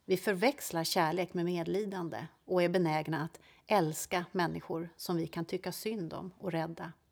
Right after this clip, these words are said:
Vi är antingen överdrivet ansvarsfulla eller totalt oansvariga.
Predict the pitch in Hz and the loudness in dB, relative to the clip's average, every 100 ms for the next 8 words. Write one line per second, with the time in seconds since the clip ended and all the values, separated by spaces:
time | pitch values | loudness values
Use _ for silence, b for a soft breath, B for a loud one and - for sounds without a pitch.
0 | _ _ _ _ _ b b b b b | _ _ _ _ _ b b b b b
1 | b b b _ _ _ _ 190 226 220 | b b b _ _ _ _ 2 6 8
2 | 202 - 240 208 185 254 247 247 240 - | 6 4 4 4 2 0 2 2 2 0
3 | 226 190 160 156 160 151 160 156 - 151 | 2 2 2 0 -2 -2 -4 -4 -6 -6
4 | - 160 170 214 233 196 196 190 180 - | -4 -4 -4 -4 -4 2 2 2 -2 -2
5 | 233 240 226 190 170 151 151 185 226 202 | 2 2 2 0 0 0 -4 -6 -6 -6
6 | - | -10